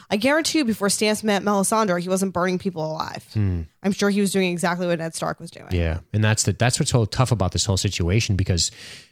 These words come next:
Speaker 2: 'cause if you were to raise Ned's dead bones and say, "Who should the king be?"
Speaker 1: <laughs>
Speaker 2: he would say Stannis,
Speaker 1: Uh,
Speaker 2: because he has a
Speaker 1: always.
Speaker 2: legitimate claim to the throne.
Speaker 1: He backed Stannis till
Speaker 2: Right.
Speaker 1: the day he died.
Speaker 2: Right. Hmm. I
Speaker 1: And
Speaker 2: don't
Speaker 1: then
Speaker 2: know if
Speaker 1: Robb Stark said, "I'll back myself now.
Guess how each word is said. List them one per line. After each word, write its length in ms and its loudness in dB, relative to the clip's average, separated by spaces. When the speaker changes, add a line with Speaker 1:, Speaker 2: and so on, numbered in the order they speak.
Speaker 2:
'cause 180 4
if 160 0
you 80 4
were 120 4
to 80 0
raise 340 4
Ned's 340 2
dead 260 0
bones 460 2
and 100 0
say, 400 2
"Who 140 4
should 160 0
the 60 -2
king 260 4
be?" 80 2
Speaker 1:
<laughs> 80 4
Speaker 2:
he 100 6
would 160 4
say 140 2
Stannis, 680 0
Speaker 1:
Uh, 120 0
Speaker 2:
because 340 6
he 120 6
has 180 6
a 20 4
Speaker 1:
always. 80 4
Speaker 2:
legitimate 400 4
claim 280 2
to 80 2
the 100 -4
throne. 260 4
Speaker 1:
He 60 2
backed 320 0
Stannis 680 0
till 140 2
Speaker 2:
Right. 80 4
Speaker 1:
the 60 2
day 160 2
he 60 0
died. 480 0
Speaker 2:
Right. 240 -4
Hmm. 140 4
I 40 2
Speaker 1:
And 20 4
Speaker 2:
don't 60 6
Speaker 1:
then 80 6
Speaker 2:
know 40 6
if 40 4
Speaker 1:
Robb 180 2
Stark 240 0
said, 160 0
"I'll 160 2
back 280 0
myself 460 -4
now. 220 -14